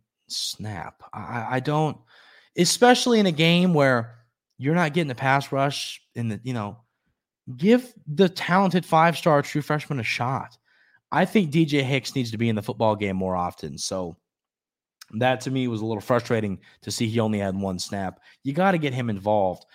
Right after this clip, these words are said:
'Cause at the end of the day, you know, I've talked a lot about how, how I, I, I'm hopefully twenty twenty-four with the schedule is gonna be a really good season. I mean, you don't want D J Hicks to leave 'cause he's not getting snaps. You know what I mean? So it's like, you gotta get him out there,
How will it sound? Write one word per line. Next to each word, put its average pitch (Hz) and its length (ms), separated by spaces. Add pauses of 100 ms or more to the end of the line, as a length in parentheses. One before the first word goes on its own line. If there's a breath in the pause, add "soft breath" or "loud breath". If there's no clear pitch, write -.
(180 soft breath)
'Cause 175 140
at 170 80
the 214 140
end 302 80
of 262 60
the 196 40
day, 233 380 (260 soft breath)
you 208 80
know, 196 60
I've 226 160
talked 233 220
a - 20
lot 208 120
about 180 220
how, 165 160
how 151 360 (120)
I, 120 240
I, 113 120
I'm 123 120
hopefully 139 380
twenty 139 240
twenty-four 131 500
with 120 180
the 104 60
schedule 151 360
is 117 80
gonna 120 120
be 113 220
a 98 160
really 113 240
good 107 140
season. 175 420 (680)
I 160 60
mean, 165 320
you 170 140
don't 240 180
want 160 240
D 151 120
J 131 140
Hicks 117 240
to - 100
leave 180 320
'cause 127 120
he's 117 120
not 117 180
getting - 180
snaps. - 560
You 147 60
know 185 40
what 202 80
I 180 60
mean? 190 180
So 170 140
it's 165 120
like, 160 200
you 190 40
gotta 302 220
get 208 160
him 135 140
out 135 240
there, 82 200